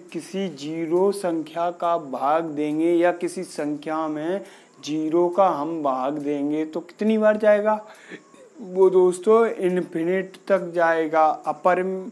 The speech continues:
अपरिमेय संख्या तक जाएगा, उसका कोई अंत नहीं होगा, वो कितना भी जा सकता है।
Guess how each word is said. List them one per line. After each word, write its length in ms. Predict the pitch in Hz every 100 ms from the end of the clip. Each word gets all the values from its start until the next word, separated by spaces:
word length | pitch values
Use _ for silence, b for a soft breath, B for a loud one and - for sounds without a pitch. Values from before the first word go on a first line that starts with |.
| B B B B
अपरिमेय 580 | 151 - 175 180 190 208
संख्या 480 | 208 180 165 185 170
तक 240 | 175 156
जाएगा, 360 | 151 151 151 156
उसका 440 | - 175 175 208 190
कोई 300 | 196 190 180
अंत 260 | 170 160
नहीं 260 | 185 180 175
होगा, 340 | 156 151 151 139
वो 140 | 156 156
कितना 460 | 180 180 175 180 202
भी 180 | 208 208
जा 200 | 180 165
सकता 480 | 151 151 - - 135 127
है। 180 | 127